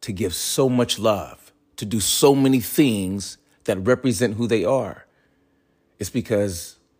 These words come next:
they love their selves so much that they want to share that feeling with everybody and everything around them.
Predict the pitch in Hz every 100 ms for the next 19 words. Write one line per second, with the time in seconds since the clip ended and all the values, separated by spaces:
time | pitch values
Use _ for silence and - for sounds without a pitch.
0 | _ _ _ _ _ _ 107 95 87 98
1 | 101 82 87 87 - - 101 76 50 -
2 | - - - _ _ - - - 123 113
3 | 110 104 - 92 101 95 98 92 - -
4 | - 120 98 90 80 - 87 85 82 -
5 | 98 98 107 90 90 87 90 90 87 87
6 | - 87 85 90 80 71 - -